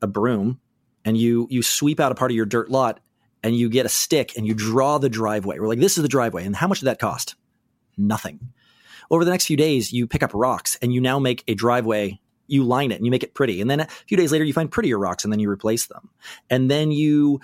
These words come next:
get sticks and, and logs and stones and mud. And over the course of a year or two, slowly, zero impact, s-, little bets. Peter Sims, I believe his name is, I don't remember his name. Look at a book, it's called Little Bets. It's awesome. You do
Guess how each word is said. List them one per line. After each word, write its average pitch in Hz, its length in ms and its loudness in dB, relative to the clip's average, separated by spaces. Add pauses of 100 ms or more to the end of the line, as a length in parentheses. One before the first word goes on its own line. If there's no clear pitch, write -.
(200)
get 151 140 0
sticks - 380 -2
and, 127 140 0
and 123 340 -2
logs 117 420 0
and 117 280 0
stones 117 400 0
and 117 120 2
mud. 110 280 -2 (200)
And 175 100 2
over 214 160 2
the 220 60 0
course 143 320 -2
of 139 80 -2
a 127 40 2
year 107 260 0
or 98 80 -2
two, 98 340 -4 (640)
slowly, 107 580 0 (500)
zero 147 600 2
impact, - 640 -4 (200)
s-, - 160 -6 (180)
little 139 460 2
bets. - 540 -4 (340)
Peter 120 200 0
Sims, 127 260 -2
I 127 80 0
believe 131 200 -2
his 123 100 -4
name 131 140 0
is, 120 60 -4
I 117 40 -8
don't 123 80 -2
remember 117 160 0
his 104 60 -4
name. 110 280 0
Look 120 160 -2
at 113 60 0
a 104 100 -2 (180)
book, 120 300 0
it's 113 80 -6
called 101 160 -4
Little 107 160 0
Bets. 95 200 -4
It's - 140 -8
awesome. 98 300 -4 (540)
You 143 140 2
do 143 300 2